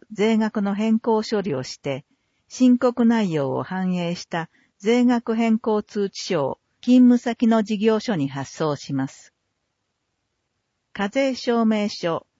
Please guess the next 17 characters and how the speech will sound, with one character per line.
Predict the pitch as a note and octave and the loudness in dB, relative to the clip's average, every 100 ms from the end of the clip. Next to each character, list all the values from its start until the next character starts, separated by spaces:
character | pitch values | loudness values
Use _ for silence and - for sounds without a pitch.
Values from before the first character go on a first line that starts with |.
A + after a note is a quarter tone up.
| _ _ | _ _
非 | - - | -18 -4
課 | B3+ | -4
税 | B3 A#3+ A#3 | 0 0 0
証 | - A3+ A3 | -2 0 2
明 | A3 G#3+ | 2 0
書 | - G3 | -2 -2
の | D3 | -4
発 | C3+ A#2 _ - | -6 -10 _ -10
行。 | C3 B2 A#2+ - - _ _ _ _ _ _ _ _ _ _ A3+ | -6 -4 -6 -10 -14 _ _ _ _ _ _ _ _ _ _ -2
令 | C4+ B3 | 2 2
和 | G3+ | 0
二 | D3 D3+ | -2 0
年 | F#3+ G#3 D#3+ | 0 0 0
度 | C#3+ | 0
の | C3 A#2+ - | -2 -2 -8
課 | D#3+ E3 | -10 -6
税、 | A3 G3+ F#3 D#3+ | -4 -2 -4 -8